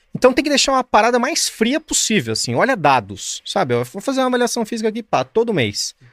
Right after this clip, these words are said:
Tá bom, você vai vendo e vai caminhando. Aí, ah, não deu certo, tudo bem, sem emoção.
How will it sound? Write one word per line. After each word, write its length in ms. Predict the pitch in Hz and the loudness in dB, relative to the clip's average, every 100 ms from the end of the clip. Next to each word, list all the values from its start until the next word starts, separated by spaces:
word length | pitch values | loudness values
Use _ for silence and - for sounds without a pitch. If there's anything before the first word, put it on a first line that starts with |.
| _ | _
Tá 80 | 311 | -4
bom, 160 | 254 | -2
você 160 | 160 180 | -2 -2
vai 140 | 170 | 0
vendo 240 | 185 170 185 | 0 0 0
e 20 | |
vai 120 | 196 | -2
caminhando. 480 | 196 233 254 139 151 | -4 -4 -2 -2 -2
Aí, 180 | 226 269 | 0 0
ah, 160 | 254 | 0
não 140 | 233 226 | 2 2
deu 100 | 226 | 2
certo, 280 | - 175 170 | 0 -4 -4
tudo 120 | 339 | -4
bem, 180 | 302 196 | -4 -2
sem 200 | - 208 | -4 -2
emoção. 380 | 226 226 - 147 | 0 0 0 -2